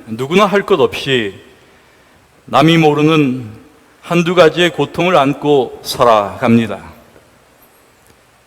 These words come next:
이것이 인간의 너나 할 것 없는 보편적 현실입니다. 겉으로는 아무런 문제가 없어 보이는 사람조차도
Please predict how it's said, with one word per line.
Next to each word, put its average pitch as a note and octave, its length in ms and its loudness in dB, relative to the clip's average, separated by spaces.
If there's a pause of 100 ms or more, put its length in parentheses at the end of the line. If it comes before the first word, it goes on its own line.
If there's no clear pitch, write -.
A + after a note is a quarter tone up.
(400)
이것이 D3 640 0
인간의 C3+ 640 0 (540)
너나 C#3+ 580 4 (580)
할 C#3+ 180 0
것 D3 120 4
없는 B2+ 640 0
보편적 D#3 880 0
현실입니다. B2+ 680 -6 (1800)
겉으로는 E3+ 520 4
아무런 E3+ 340 6
문제가 E3+ 500 6
없어 E3 260 2
보이는 D#3+ 320 0
사람조차도 C#3 960 -2